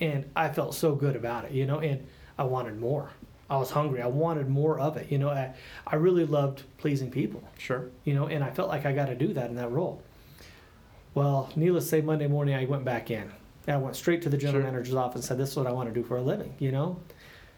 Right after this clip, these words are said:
Speaker 1: No, did not happen. I gotta sell a couple Saturdays a month
Speaker 2: Sure.
Speaker 1: at best. Well, Michael Martin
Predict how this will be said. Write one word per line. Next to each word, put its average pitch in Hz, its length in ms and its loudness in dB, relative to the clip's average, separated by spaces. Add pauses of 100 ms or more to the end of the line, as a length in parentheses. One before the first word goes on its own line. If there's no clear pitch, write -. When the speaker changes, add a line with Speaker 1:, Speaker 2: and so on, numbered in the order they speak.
(440)
Speaker 1:
No, 123 380 0 (640)
did 151 140 4
not 135 180 2
happen. 117 500 -8
I 170 140 4
gotta 160 180 4
sell 151 240 2
a 139 60 2
couple 160 240 -2
Saturdays 131 460 0
a 110 40 -4
month 117 380 -6
Speaker 2:
Sure. - 200 0
Speaker 1:
at 139 120 0
best. - 380 -2 (1000)
Well, 139 360 0 (920)
Michael 139 380 2
Martin - 400 0